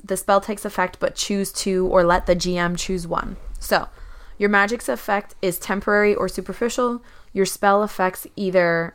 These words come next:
much more or much less than you wanted. Your spell has unforeseen side effects.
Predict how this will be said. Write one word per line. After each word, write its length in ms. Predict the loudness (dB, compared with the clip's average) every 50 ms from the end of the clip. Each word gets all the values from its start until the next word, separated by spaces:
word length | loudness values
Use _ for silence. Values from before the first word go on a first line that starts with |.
| -8 -2
much 300 | 2 2 2 2 0 0
more 280 | 2 4 6 6 6 6
or 140 | 4 2
much 240 | 2 2 0 0 2
less 180 | 2 2 2 0
than 160 | -2 -2 -2
you 100 | -2 -2
wanted. 420 | -2 -4 -4 -4 -4 -6 -6 -6 -8 -4
Your 200 | 0 0 0 2
spell 580 | 0 -4 -2 2 4 4 6 6 6 4 2 -2 -12 -20 -4
has 220 | 0 2 2 2 0 -2
unforeseen 580 | -2 -2 -2 -2 -2 -2 -2 -2 -2 -2 -2 -4
side 260 | -4 -2 -4 -4 -4
effects. 480 | -6 -6 -4 -4 -4 -4 -8 -12 -16